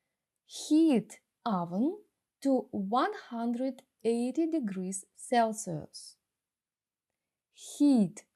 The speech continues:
oven to one hundred eighty degrees Celsius. Напевно, слово oven, духовка для нас нове. Oven.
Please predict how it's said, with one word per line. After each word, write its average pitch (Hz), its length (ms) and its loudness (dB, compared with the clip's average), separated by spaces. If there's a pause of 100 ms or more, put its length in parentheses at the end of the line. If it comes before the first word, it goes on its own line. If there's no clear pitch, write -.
(100)
oven 202 600 -2 (440)
to 254 200 2
one 247 400 0 (160)
hundred 262 480 -2 (140)
eighty 185 500 -4 (180)
degrees 233 760 -2 (100)
Celsius. - 1040 -6 (1700)
Напевно, 254 580 2 (260)
слово 247 640 0
oven, 202 520 0 (260)
духовка 214 600 -2
для 208 160 -2
нас 196 300 -6
нове. 190 520 -4 (920)
Oven. 214 640 4